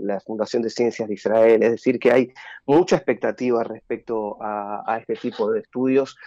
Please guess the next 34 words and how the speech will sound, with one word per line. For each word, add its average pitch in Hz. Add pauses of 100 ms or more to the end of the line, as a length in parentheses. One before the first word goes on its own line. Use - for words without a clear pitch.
(220)
y 117
de 107
soluciones, 123
eh, 107
en 110
principio, 107 (320)
eh, 92
prácticas 113
en 110
ratones 110
o, 104 (240)
o 131
teóricas 135
que 110
podrían 117
llegar 104
a, 95
a 95
aplicarse 107
y 98
ofrecer 104 (340)
una 110
mayor 101
esperanza 117
de 104
vida 135
y 131
desde 107
ya 135
una 143
mejor 107
calidad 98
de -
vida. -